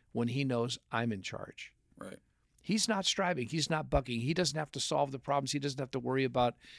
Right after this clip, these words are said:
Speaker 1: is everything gonna be okay, because he knows that I'm taking care of it and everything will be okay.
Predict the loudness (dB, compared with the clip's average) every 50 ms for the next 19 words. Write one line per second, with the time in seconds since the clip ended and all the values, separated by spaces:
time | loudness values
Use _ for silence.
0 | -20 -10 -4 0 2 4 4 4 2 2 0 0 2 2 0 0 0 0 2 2
1 | 2 0 0 -2 0 -2 -2 -4 -2 -2 -2 -2 -2 0 0 2 2 2 2 2
2 | 2 0 -4 -8 -14 -20 _ -10 -4 -4 -2 0 2 2 2 2 2 0 -2 -4
3 | -6 -10 -8 -6 -6 -6 -6 -6 -6 -8 -8 -4 -2 -2 0 0 -2 -4 -4 -6
4 | -6 -4 -4 -2 -2 -4 -4 -4 -6 -6 -6 -6 -6 -8 -8 -8